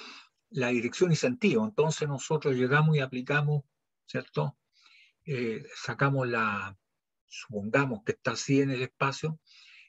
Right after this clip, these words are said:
eh, tenemos la componente Y y la componente X, por lo tanto la, la tangente, ¿cierto? De, de teta, el ángulo que forma con la abscisa, ¿cierto? Va a ser igual a R Y partido por R X, o,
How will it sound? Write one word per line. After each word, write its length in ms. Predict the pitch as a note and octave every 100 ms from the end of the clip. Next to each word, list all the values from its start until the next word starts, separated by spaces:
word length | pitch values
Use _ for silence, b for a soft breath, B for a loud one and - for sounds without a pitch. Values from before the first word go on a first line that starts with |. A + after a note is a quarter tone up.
| _
eh, 380 | B2+ A#2 A#2 A2+
tenemos 320 | B2 B2+ B2
la 100 | A#2
componente 580 | A#2+ A2 A2+ B2 B2 A2
Y 280 | G#2+ C3+ E3+
y 240 | B2+ A2
la 100 | A2
componente 600 | A#2+ A2+ A#2 B2+ C3 C#3
X, 160 | C#3+ C#3+
por 160 | A#2+
lo 60 | G#2+ - -
tanto 300 | B2+ B2+ B2
la, 260 | G#2+ G#2+ - B B B B B
la 260 | - A2+ A#2
tangente, 1000 | A2 A2 G2+ - G#3+ D#3 A2+ G#2 A#2 A2
¿cierto? 480 | - C3+ C3+ - C3
De, 280 | B2+ A#2+ B2
de 160 | A#2 B2+
teta, 360 | E3 D3+ B2+
el 80 | A#2
ángulo 380 | C#3+ D3 C#3+ A#2+
que 100 | A#2+
forma 360 | - B2+ B2+
con 220 | - A2+ G#2+
la 100 | A2
abscisa, 680 | - - E3+ C3+ - D3+ - B B B B B _
¿cierto? 380 | - B2+ - C3
Va 60 |
a 40 | B2
ser 180 | C#3+ B2+
igual 320 | A#2+ C3 C3+
a 80 | B2+
R 180 | A2+
Y 240 | A#2 A#2 C#3+ D3
partido 340 | B2+ A#2 C3+ C3
por 120 | B2
R 340 | A#2 C#3 G3+
X, 400 | G#3+ G#3+ G#3+ G3+
o, 200 | C#3+ C#3